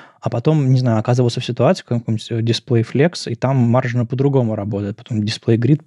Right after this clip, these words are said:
маржины по-другому работают, и здесь они схлопываются, здесь не схло-, не схлопываются. Ну, короче,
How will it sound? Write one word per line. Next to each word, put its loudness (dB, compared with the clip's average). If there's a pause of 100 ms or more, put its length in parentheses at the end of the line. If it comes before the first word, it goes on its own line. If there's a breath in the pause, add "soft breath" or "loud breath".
маржины 0
по-другому 2
работают, -8
и 2 (260 loud breath)
здесь 4
они -2
схлопываются, -2
здесь 0
не -10
схло-, -4
не 0
схлопываются. 0
Ну, -6
короче, 0